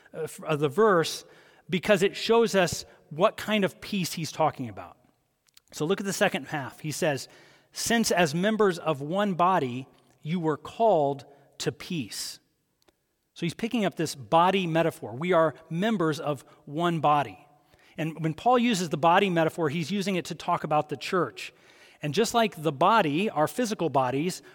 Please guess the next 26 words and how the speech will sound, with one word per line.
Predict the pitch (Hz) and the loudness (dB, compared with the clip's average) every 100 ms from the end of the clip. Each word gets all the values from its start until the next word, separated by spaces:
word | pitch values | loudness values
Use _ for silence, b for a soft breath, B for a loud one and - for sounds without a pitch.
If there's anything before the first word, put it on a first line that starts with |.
| B | B
are | 156 165 | 0 2
unified | 156 208 240 - 170 160 | 2 0 0 2 2 2
under | 160 156 147 | 0 -2 -4
one | 143 175 165 | -2 0 0
head, | 147 - 233 151 139 185 - _ b b b b - | -4 -2 0 2 -2 -6 -10 _ b b b b -6
this | 180 | -4
is | 240 247 | -2 -2
a | |
reminder | 247 190 156 147 147 | 0 2 0 0 0
that | 139 147 | -2 -4
we're | 143 | -6
united | 139 139 147 170 190 165 | -4 -4 -2 -2 -2 -4
together | 170 147 127 113 | -4 -4 -4 -6
because | 127 - 123 | -8 -6 -6
we're | 135 131 | -6 -8
all | - 151 151 143 | -4 0 0 0
in | 160 143 | -4 -6
Jesus. | 117 127 117 113 - - - b b b b b | -6 -8 -8 -12 -16 -16 -18 b b b b b
And | 143 | -4
so | 165 147 | -2 2
over | 214 254 | 2 2
and | 269 | 2
over | 240 190 | 4 2
again | 139 151 147 | 2 0 0
in | 143 | -2
Colossians, | - 170 185 175 151 139 135 | 0 2 4 2 -4 -6 -10